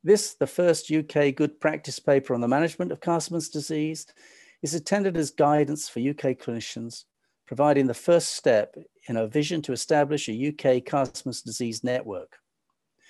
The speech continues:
We believe the use of the agreed diagnostic criteria will facilitate timely diagnosis,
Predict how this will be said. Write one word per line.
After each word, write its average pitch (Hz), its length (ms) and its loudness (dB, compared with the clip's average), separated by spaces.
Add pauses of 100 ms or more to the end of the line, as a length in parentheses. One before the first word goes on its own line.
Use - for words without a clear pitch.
(720)
We 143 80 4
believe 151 520 4
the 120 100 -6
use 165 540 -4
of 104 140 -8
the 110 80 -6
agreed 143 500 0
diagnostic 135 640 2
criteria 143 760 -4
will 110 80 -6
facilitate - 720 -2
timely 151 460 0
diagnosis, 107 840 -4